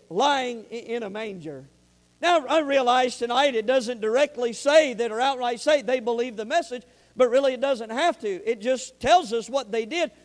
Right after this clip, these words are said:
that demonstrates they believed the message.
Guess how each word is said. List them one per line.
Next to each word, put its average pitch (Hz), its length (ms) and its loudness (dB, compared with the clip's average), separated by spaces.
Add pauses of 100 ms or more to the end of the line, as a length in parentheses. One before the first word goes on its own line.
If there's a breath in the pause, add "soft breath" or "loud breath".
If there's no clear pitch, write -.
(180 soft breath)
that 262 180 0
demonstrates 240 720 -2
they 240 180 2
believed 233 440 0
the 208 80 -6
message. 175 560 -10